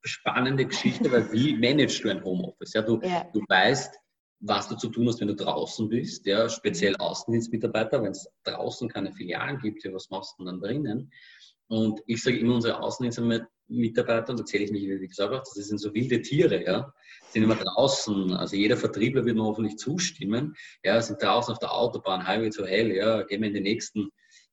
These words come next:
Speaker 1: ähm, ins nächste Meeting,
Speaker 2: <laughs>
Speaker 1: nächste, äh, keine Ahnung, was, Vertragsverhandlungen, wo sie wo sein. Ja, und dann haben wir gesagt, okay, Homeoffice, ähm, haben wir Richtlinien mal vorgegeben.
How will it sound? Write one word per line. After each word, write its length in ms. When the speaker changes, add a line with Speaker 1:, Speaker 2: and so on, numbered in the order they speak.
Speaker 1:
ähm, 640
ins 220
nächste 320
Meeting, 520
Speaker 2:
<laughs> 380
Speaker 1:
nächste, 360
äh, 1300
keine 180
Ahnung, 200
was, 160
Vertragsverhandlungen, 920
wo 60
sie 160
wo 60
sein. 300
Ja, 260
und 180
dann 180
haben 100
wir 40
gesagt, 220
okay, 200
Homeoffice, 760
ähm, 320
haben 80
wir 200
Richtlinien 400
mal 100
vorgegeben. 420